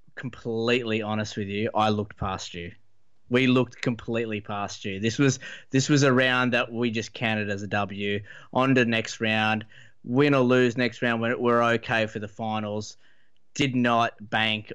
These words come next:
on losing to you last weekend. So it was a good win, mate.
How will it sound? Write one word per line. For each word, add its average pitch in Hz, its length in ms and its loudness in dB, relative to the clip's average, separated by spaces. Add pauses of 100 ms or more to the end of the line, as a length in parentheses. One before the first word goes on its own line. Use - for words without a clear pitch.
on 104 180 -6
losing 101 600 -8
to - 160 -10
you 95 400 -6 (340)
last 92 360 -6
weekend. 90 500 -6
So 98 180 -4
it 92 120 0
was 104 160 -4
a - 20 -4
good 110 180 0
win, 113 200 2
mate. 107 180 0